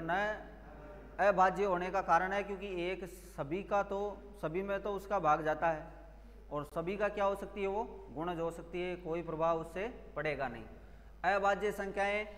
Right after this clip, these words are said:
तो पहली अभाज्य संख्या क्या होती है? दो, जिसमें किसी संख्या का भाग नहीं जाता, खुद का और एक का जाता है,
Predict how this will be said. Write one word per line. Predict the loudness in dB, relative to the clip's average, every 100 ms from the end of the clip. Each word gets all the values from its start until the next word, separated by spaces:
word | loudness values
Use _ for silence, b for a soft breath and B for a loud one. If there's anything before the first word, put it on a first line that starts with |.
| -14 -14 -16 -16 -18 -18 -6
तो | -6
पहली | 0 2 2 4
अभाज्य | 6 6 4 2
संख्या | -2 -4 -2
क्या | 2
होती | 2 2 0
है? | 0 0 -4 -12 -6
दो, | 0 2 0 -6 -14 -18 -18 -14 -8
जिसमें | -6 -4 -4
किसी | -4 -6 -6
संख्या | -6 -4 0 0
का | 2 2
भाग | 4 4 4 0 -4 -8 -6
नहीं | -4 0
जाता, | -2 -2
खुद | -4 -4 -2
का | 6 8
और | 8 6 0 -2 -2 -8 -4
एक | -2 2
का | 2
जाता | 2 0
है, | -4